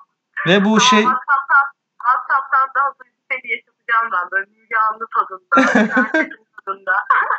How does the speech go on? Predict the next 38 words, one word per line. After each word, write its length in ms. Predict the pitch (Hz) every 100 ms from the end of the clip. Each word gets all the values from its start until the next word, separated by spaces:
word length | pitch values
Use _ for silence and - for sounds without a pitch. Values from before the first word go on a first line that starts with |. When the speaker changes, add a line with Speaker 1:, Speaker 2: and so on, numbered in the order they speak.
| -
Speaker 2:
<laughs> 600 | - - - - _ -
Speaker 1:
Zaten 320 | 151 196 202
bu, 200 | 190 202
e, 160 | 165 147
özellikleri 380 | 147 160 175 185
anlatırken 520 | 185 180 190 196 196 127 151
bir 60 |
şey 220 | 175 208 202
dedim 260 | 175 185
ve 160 | 196 196
bunun 280 | 160 165 190
sen 200 | 180 185
olması 320 | 185 180 170
gerektiğini 360 | 160 160 160 160
anladım 260 | 147 147
marka 240 | 139 127 -
temsilcisinin. 680 | 123 110 113 107 107 98 - _ _ _ _ - 330
Speaker 2:
Ya. 140 | 330
Speaker 1:
<laughs> 100 | - - - 539 - - - - -
Ne? 280 | 220 151 175
Speaker 2:
O 40 | 233 165 - 269
zaman 260 | 277 285 240
mesleğimle 560 | 254 - 277 294 294 240 247
örtüşen 440 | - - 277 262 254
bir 40 | 190
insanım. 560 | _ _ - 170 170 - -
Speaker 1:
E, 80 | 151
sen 300 | - 185 185
gerçekten 380 | 190 214 196
de 140 | 202 196 - _ _ -
anlattığın 460 | 139 160 165 214 208
kadarıyla 580 | 190 202 220 220 240 254 160
direkt 320 | 208 240 240 - _ -
doğduğunda 460 | 160 160 165 180 214
marka 320 | 214 220 208
temsilcisi 420 | 196 190 185 180
olarak 260 | 196 196 170
doğmuşsun. 420 | 139 117 -